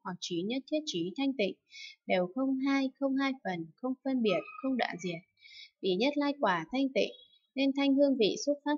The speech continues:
xứ thanh tịnh. Vì thanh hương vị xúc pháp xứ thanh tịnh nên trí nhất thiết trí thanh tịnh. Vì sao? Vì hoặc nhất lai quả thanh tịnh, hoặc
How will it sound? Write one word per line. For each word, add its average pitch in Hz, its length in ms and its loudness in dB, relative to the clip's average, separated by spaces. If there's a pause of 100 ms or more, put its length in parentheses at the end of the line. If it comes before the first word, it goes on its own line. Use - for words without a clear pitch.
(100)
xứ 175 240 -4
thanh 269 160 0
tịnh. 202 260 0 (300)
Vì 170 240 -2
thanh 254 180 0
hương 269 220 4
vị 180 160 0 (100)
xúc 277 180 -2
pháp 294 120 0
xứ 185 340 -6
thanh 262 160 -4
tịnh 208 240 -2 (160)
nên 262 200 0
trí 170 220 -2
nhất 240 260 -4
thiết 294 140 4
trí 175 340 -6
thanh 262 200 0
tịnh. 208 180 -2 (460)
Vì 170 140 -2 (140)
sao? 226 260 0 (500)
Vì 185 260 4
hoặc 180 160 0
nhất 285 180 0
lai 285 240 2
quả 180 300 2
thanh 269 160 0
tịnh, - 240 -2 (380)
hoặc 180 120 -2